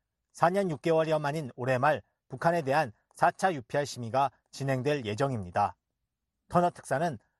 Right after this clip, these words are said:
특히 북한 인권 문제가 국제 평화, 안보와도 불가분의 관계라고 강조했습니다. 이어 우리는 현재 벌어지고 있는 상황을 주시하고 있다면서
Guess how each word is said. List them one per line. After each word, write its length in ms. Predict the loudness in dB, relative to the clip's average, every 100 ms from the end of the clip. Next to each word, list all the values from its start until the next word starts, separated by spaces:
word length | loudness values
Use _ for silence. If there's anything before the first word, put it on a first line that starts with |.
| -18
특히 360 | -10 -2 -2 -2 _ _
북한 280 | -2 -2 0
인권 240 | 0 -2
문제가 500 | -2 -6 -2 0 0 -2 _ _
국제 280 | -10 -2 -2
평화, 440 | 0 2 2 0 _ _ -2
안보와도 640 | 0 4 2 2 -4 -6 _ _
불가분의 480 | -4 2 2 2 -4
관계라고 580 | -4 -4 -2 -4 -4 -8
강조했습니다. 840 | -8 -8 -4 -4 -4 -10 -4 -4 -4 _ _ _ _ _ _ _ -4
이어 320 | 2 4 2 _ _ -12
우리는 400 | -6 -2 -2 -4 _ _
현재 320 | -4 0 -2
벌어지고 480 | 0 2 0 0 -4
있는 200 | -2 -4
상황을 440 | -4 0 0 0 -4
주시하고 420 | -6 -2 0 0
있다면서 640 | -4 -6 -6 0 0